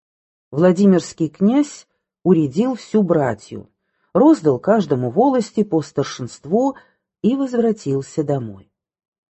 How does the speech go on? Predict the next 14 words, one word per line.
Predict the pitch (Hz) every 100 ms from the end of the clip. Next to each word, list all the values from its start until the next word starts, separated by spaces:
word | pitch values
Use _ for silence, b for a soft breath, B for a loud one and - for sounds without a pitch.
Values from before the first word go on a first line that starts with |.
| _ _ _ _ _ _ _ _ _
Легко | 202 208 262
понять, | 254 247 196 127 104 _ _
как | 156 143 -
раздосадован | 165 170 151 175 180 - 139 113 117 120
был | 123 127
Святослав, | - 131 123 - 208 277 294 _ _ _ _ _
когда | 151 147 254
узнал | 285 214 262
о | 269 175 165
поступке | 147 - 165 - 117
Всеволода | - 190 240 240 233 220 214
с | -
его | 139 123
сыном. | 147 - 127 104 101